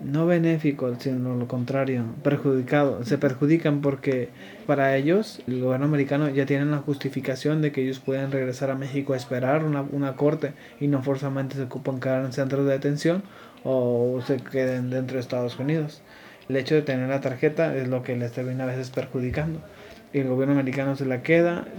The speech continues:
se la exhibe a migración nada más para efectos de que le pueda re-, recibir hacia México y esperar acá que tengan una, la corte que les van a, van a señalar, pero no les regresan su tarjeta. Igual ellos pueden acudir directamente a migración por un,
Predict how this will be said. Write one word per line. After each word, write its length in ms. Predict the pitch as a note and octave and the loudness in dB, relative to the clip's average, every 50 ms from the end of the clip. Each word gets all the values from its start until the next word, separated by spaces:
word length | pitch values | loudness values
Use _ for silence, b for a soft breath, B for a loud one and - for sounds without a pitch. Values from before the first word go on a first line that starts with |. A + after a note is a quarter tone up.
| - - D3+ | -12 -8 -4
se 140 | - C#3+ C3+ | -2 -2 0
la 80 | C3 | 0
exhibe 280 | B2+ B2+ - D3 C#3+ C3+ | -2 2 4 6 6 6
a 60 | B2+ | 4
migración 640 | B2 B2 A#2+ B2 B2 B2 A#2+ A#2+ D#3 D#3 D3+ D3 C#3 | 2 -2 -2 -2 -2 -4 -2 0 2 2 2 2 2
nada 100 | B2+ A#2+ | 0 0
más 200 | A#2+ B2 B2+ B2 | -2 -2 -4 -2
para 200 | - C3+ B2+ B2 | -2 -2 -2 0
efectos 320 | C3 C3+ C3 C3 C3 B2 | -2 -2 -2 -4 -4 -2
de 120 | B2+ A#2+ | -2 -4
que 140 | B2 - B2 | -2 -2 -4
le 180 | A#2 A#2+ A#2 A#2 | -2 -2 -2 -2
pueda 280 | A#2+ - C3+ C3+ C3 | -2 0 0 0 0
re-, 300 | B2 B2+ B2+ A#2+ A#2 A#2+ A#2+ - | 0 -2 0 0 -2 -2 -4 -4
recibir 640 | D3+ D3 C#3 C#3 C3+ B2+ A#2+ - B2 B2 C3 C3+ C3 | -2 -2 0 2 0 0 0 0 -2 0 2 2 2
hacia 240 | B2+ B2 B2 D3+ C#3+ | 2 0 0 0 2
México 560 | D3 D3+ D#3 D3+ E3 E3 E3 - F#3+ G3+ B3 - B B B B B B B B B B B B | 2 2 2 2 2 2 2 2 2 0 0 -2 B B B B B B B B B B B B
y 260 | - C#3+ D3 C#3+ C3+ B2+ | 0 2 4 4 4 4
esperar 500 | B2 A#2 A#2 - - C3 B2 B2+ B2+ C3 | 2 0 -2 -2 -2 0 0 0 0 0
acá 500 | B2+ B2+ C#3 C#3 C3+ C3 C3 C3 B2 B2 B2 | 0 0 0 0 0 0 -2 -2 -4 -6 -4
que 80 | - B2+ | -6 -4
tengan 300 | A#2+ C3+ C3 C3+ C3+ C3 | -4 -4 -4 -4 -4 -4
una, 260 | C3 B2+ B2 A#2+ A2+ | -4 -4 -2 -2 -4
la 240 | A#2 A#2+ B2 B2+ B2 | -4 -4 -4 -4 -4
corte 320 | - C#3+ C#3 B2+ B2 C#3 | 0 0 0 0 0 -2
que 300 | C3 - C3 B2+ B2+ A#2+ | -2 -2 0 0 0 0
les 200 | A#2+ B2 B2+ A#2+ | -2 -2 -2 -2
van 140 | A#2+ C3+ C3 | -2 -2 -2
a, 160 | B2+ A#2+ A2+ A2 | -2 -2 -4 -4
van 220 | A#2+ C#3 C3+ C3 | -4 -4 -2 -2
a 60 | B2 | -4
señalar, 540 | A#2+ - C3 C3 B2+ C3 C#3 C#3+ C#3+ C#3 - B B B B B B B - | -4 -4 -4 -2 0 2 2 2 2 0 -4 B B B B B B B 2
pero 420 | D3 C#3 C3 B2+ A#2+ A2 A2+ A#2 - | 4 4 4 4 0 0 -2 -6 -6
no 220 | B2+ B2+ C3 C3+ | -6 -4 -2 0
les 200 | C#3 C#3 C3+ C3+ | 0 0 0 0
regresan 360 | C3 C3 B2+ A#2+ A#2+ C#3 B2+ | 0 -2 -2 -2 -2 -4 -6
su 80 | B2+ B2+ | -6 -4
tarjeta. 500 | - B2+ A#2+ A#2+ D3+ D3+ D3 - C3+ - - - - - | -4 -4 -2 0 0 0 0 0 -4 -8 -8 -16 -8 -2
Igual 340 | D3 D3 C#3 D3 E3 F3+ F3+ | 0 2 4 4 4 6 6
ellos 260 | F3 E3 E3 D#3 D#3 - | 6 4 4 2 0 -2
pueden 180 | - D#3 D#3 D#3 | 0 2 2 2
acudir 300 | D3 D3 - D3 D3 C#3+ | 0 2 4 4 6 6
directamente 480 | D3 D3 C#3+ C#3+ D3 D3 C#3+ C#3 C#3+ | 8 6 6 4 2 0 0 0 0
a 20 | C#3 | 0
migración 480 | C#3 C#3 C3+ C#3 C#3 C#3 - D#3+ D#3+ | -2 -2 -2 -2 -2 -2 -2 -2 -2
por 140 | D3+ D3 C3+ | -2 -2 -2
un, 400 | C3+ C3+ C3+ C3+ C3 C3+ C3 - | -2 -2 -4 -6 -6 -8 -10 -12